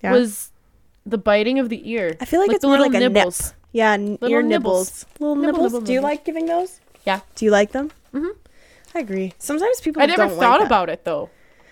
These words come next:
Speaker 2: That's
Speaker 1: So,
Speaker 2: the thing.
Speaker 1: another one we got was really good perfume that makes you almost wanna get closer. I really liked how descriptive he got <laughs> for me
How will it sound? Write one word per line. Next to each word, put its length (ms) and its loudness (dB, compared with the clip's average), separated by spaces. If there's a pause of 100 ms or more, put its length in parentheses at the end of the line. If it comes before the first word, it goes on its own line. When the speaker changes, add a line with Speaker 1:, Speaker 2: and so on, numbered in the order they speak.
(140)
Speaker 2:
That's 120 0
Speaker 1:
So, 180 6
Speaker 2:
the 80 2
thing. 140 -10 (340)
Speaker 1:
another 340 4
one 140 4
we 80 2
got 360 0 (160)
was 240 -4
really 320 2
good 200 0
perfume 520 -4
that 120 -6
makes 300 -8
you 80 -6
almost 260 -8
wanna 160 -8
get 220 -8
closer. 540 -6 (220)
I 80 2
really 540 4
liked 420 2
how 120 -4
descriptive 600 -2
he 100 2
got 300 4
<laughs> 40 -20
for 300 -2
me 260 4